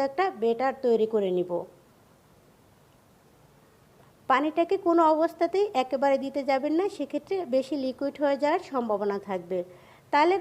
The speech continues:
অরিজিনাল কালারটাকে ঠিক রাখার জন্য আমি এখানে ব্যবহার করলাম সামান্য একটু পরিমাণ ফুড কালার। এটা সম্পূর্ণ অপশনাল, চাইলে আপনারা স্কিপ করতে পারেন। এখন একটা হ্যান্ড হুইপসের সাহায্যে এই ব্যাটারটাকে আমি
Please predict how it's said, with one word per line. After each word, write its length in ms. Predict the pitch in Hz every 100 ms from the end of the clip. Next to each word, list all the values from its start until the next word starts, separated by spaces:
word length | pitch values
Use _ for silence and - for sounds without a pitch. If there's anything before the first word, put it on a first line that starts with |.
| -
অরিজিনাল 420 | 311 302 320 320 320
কালারটাকে 500 | 277 262 269 320 349 359
ঠিক 120 | 269 -
রাখার 280 | 277 277 294 254
জন্য 180 | 302 339 415 - - _ 220
আমি 140 | 233 240
এখানে 220 | 240 285 254
ব্যবহার 300 | 240 247 277 277
করলাম 240 | 302 349 359 339
সামান্য 320 | 330 339 339 330
একটু 140 | 339 -
পরিমাণ 300 | 320 330 440 427 -
ফুড 200 | - 254 254
কালার। 280 | 208 190 165 - - - -
এটা 140 | 294 349 339
সম্পূর্ণ 400 | 302 294 330 320 311 311 233
অপশনাল, 420 | 233 285 311 403 403 - - - -
চাইলে 280 | 233 240 285 285
আপনারা 280 | 302 320 - 240
স্কিপ 220 | - 247 -
করতে 200 | 214 220 214
পারেন। 240 | 185 170 156 - - - - - - 262
এখন 180 | 269 330 320
একটা 160 | 330 359 262
হ্যান্ড 220 | 240 254
হুইপসের 340 | 294 294 311 311
সাহায্যে 420 | 277 254 254 349 392 - 254
এই 60 | 269 240
ব্যাটারটাকে 600 | 233 277 277 294 285 349 359 -
আমি 160 | 233